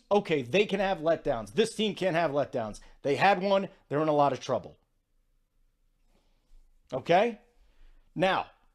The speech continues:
we'll hear this all the time. "Let's fire the coaching staff now. Let's fire Vic Fangio. Let's fire Sher-, let's fire everybody." It doesn't matter right now. The season isn't gonna turn around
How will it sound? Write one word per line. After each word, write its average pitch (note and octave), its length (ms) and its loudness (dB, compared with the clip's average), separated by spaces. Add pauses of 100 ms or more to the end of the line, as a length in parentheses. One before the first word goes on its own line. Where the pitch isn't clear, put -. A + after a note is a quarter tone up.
(260)
we'll C#3 120 -6
hear F#3+ 240 2
this G#3 240 0
all C3+ 180 4
the G#2+ 80 -6
time. G2 380 -8
"Let's A3+ 420 2
fire G#3+ 400 6
the G#3 80 -2
coaching E3+ 480 -4
staff C3+ 480 -2
now. G#2+ 420 -6
Let's C#3+ 240 0
fire G3 440 4
Vic D3+ 260 -4
Fangio. G#2+ 500 -6
Let's C#3+ 220 -4
fire F#3 480 2
Sher-, C3+ 300 -6
let's G#3 260 2
fire G#3+ 400 4
everybody." A#2 800 -2 (480)
It - 360 -6
doesn't F#3 640 2
matter F3 540 4
right C#3+ 380 2
now. G#2+ 540 -6 (320)
The D3+ 80 -6
season A3+ 540 -2
isn't F3+ 340 -4
gonna D#3 180 0
turn E3 320 -6
around C#3 580 -2